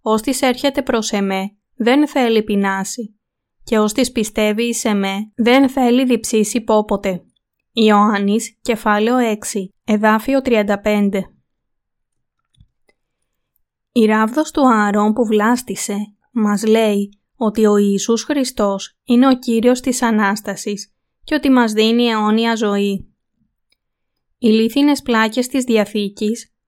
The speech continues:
μας λένε ότι πρόκειται αναπόφευκτα να καταδικαστούμε σε θάνατο ενώπιον του νόμου. Εν τούτοις, το έλεος του Θεού είναι τόσο μεγάλο που καλύπτει όλες τις καταδίκες των αμαρτιών μας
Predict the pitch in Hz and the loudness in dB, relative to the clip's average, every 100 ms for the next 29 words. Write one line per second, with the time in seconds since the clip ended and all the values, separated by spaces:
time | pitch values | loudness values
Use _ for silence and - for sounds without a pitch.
0 | _ 240 226 220 233 240 277 285 247 226 | _ 0 0 2 2 2 2 0 -2 -2
1 | 220 226 220 247 269 254 220 214 208 208 | 0 -2 -4 -2 0 0 0 -2 -2 -4
2 | - 208 - - 214 214 - 220 214 208 | -6 -10 -8 -6 -4 -4 -4 -2 -2 -2
3 | 202 214 202 196 220 220 254 254 226 226 | -4 -2 -4 -2 -2 0 0 -2 -6 -2
4 | 214 208 202 214 220 214 202 202 226 220 | -2 0 -2 -4 -2 -2 -2 -2 -2 -2
5 | 202 196 196 196 190 185 _ _ _ _ | -2 -2 -2 -2 -6 -8 _ _ _ _
6 | _ _ _ _ - 220 208 208 190 208 | _ _ _ _ 0 2 2 0 -4 -2
7 | 208 214 - _ _ - 214 220 233 277 | -2 -4 -10 _ _ -2 0 2 2 0
8 | 285 277 254 220 208 214 226 240 226 214 | -2 -6 -2 -2 0 2 2 0 -2 -2
9 | 214 285 269 233 214 202 196 196 214 - | -2 0 0 0 -2 -4 -4 -6 -8 -10
10 | _ - 254 247 233 233 247 277 254 233 | _ -10 0 2 2 0 -2 -2 0 2
11 | 247 254 302 - 269 220 214 202 233 226 | 0 -4 -6 -4 -2 -2 0 -4 -4 -2
12 | 254 240 226 208 208 208 202 196 196 190 | 0 0 0 -2 -4 -6 -4 -4 -4 -4
13 | 208 214 | -6 -8